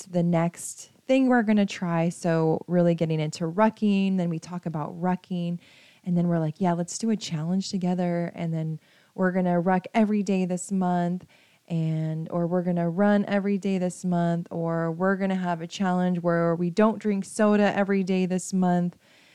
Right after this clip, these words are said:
And you get really hype off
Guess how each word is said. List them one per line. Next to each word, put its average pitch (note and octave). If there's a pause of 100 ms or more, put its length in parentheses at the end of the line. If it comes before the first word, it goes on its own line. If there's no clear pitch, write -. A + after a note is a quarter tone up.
(380)
And G#3
you G#3
get A#3+
really G#3+
hype G3 (240)
off F3+